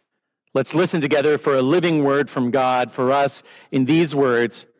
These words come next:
from Luke five. Once, while Jesus was standing beside the lake of Gennesaret, also called Galilee, and the crowd was pressing in on him to hear the word of God,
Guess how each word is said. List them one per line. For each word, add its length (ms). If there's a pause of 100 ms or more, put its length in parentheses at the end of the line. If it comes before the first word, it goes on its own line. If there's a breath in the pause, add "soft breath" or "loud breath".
from 260
Luke 220
five. 600 (1900 loud breath)
Once, 680
while 460
Jesus 440
was 160
standing 540
beside 500
the 100
lake 420
of 180
Gennesaret, 840 (460 soft breath)
also 320
called 400
Galilee, 640 (840)
and 120
the 40
crowd 480
was 160
pressing 420
in 140
on 200
him 220
to 120
hear 260
the 80
word 360
of 120
God, 400